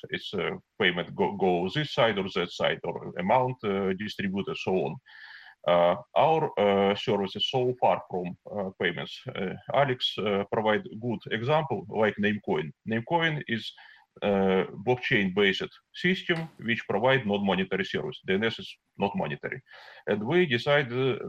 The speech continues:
to go this way. So we apply, uh, D N S, S S L, S S H, uh, phone systems, uh, digital proof of ownership, and so on, so on, um, the total ele-, e-, eleven services. And, uh, b-, for,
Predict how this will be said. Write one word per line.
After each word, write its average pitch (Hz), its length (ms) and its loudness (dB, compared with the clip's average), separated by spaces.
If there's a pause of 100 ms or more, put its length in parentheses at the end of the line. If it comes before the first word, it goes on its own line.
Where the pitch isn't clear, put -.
(120)
to 101 200 -2
go 113 360 4
this 104 180 -2
way. 85 260 0 (380)
So 110 600 2
we 95 420 0
apply, - 460 2
uh, 90 280 -6
D 95 120 0
N 127 140 0
S, 165 280 -2
S 104 140 -6
S - 160 -6
L, 143 220 2
S 95 100 -4
S 95 160 -4
H, 135 480 2
uh, 92 420 0 (240)
phone 135 240 2
systems, 123 720 -2
uh, 90 360 2
digital 95 360 -4
proof 90 280 -6
of 156 120 2
ownership, 107 340 -4
and - 140 -6
so 101 220 0
on, 92 100 0
so - 120 -2 (120)
on, 98 140 -4
um, - 140 -8 (600)
the 87 320 0
total 107 220 0 (100)
ele-, 95 320 4
e-, 104 160 2
eleven 110 340 4
services. - 540 -8 (640)
And, 165 280 0
uh, 147 380 4 (920)
b-, 117 240 -4 (520)
for, 143 180 2